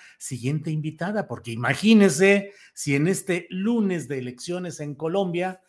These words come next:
no vamos a tener a ritmo de cumbia, o no, digo, no sé de qué ritmo musical, vamos a remover la neurona, y para ello está Jacaranda Correa. Jacaranda, buenas tardes.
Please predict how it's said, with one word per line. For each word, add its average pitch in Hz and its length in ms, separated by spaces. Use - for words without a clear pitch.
no - 220
vamos 170 340
a 143 140
tener 156 320
a 143 80
ritmo 147 400
de 113 180
cumbia, 196 500
o 117 100
no, 135 140
digo, 127 460
no 131 80
sé 156 160
de 147 160
qué 151 280
ritmo 147 380
musical, 175 640
vamos 147 300
a 135 80
remover 123 720
la 143 500
neurona, 175 1040
y 143 100
para 123 220
ello 131 180
está 131 400
Jacaranda 120 640
Correa. - 460
Jacaranda, 160 640
buenas 156 280
tardes. 120 480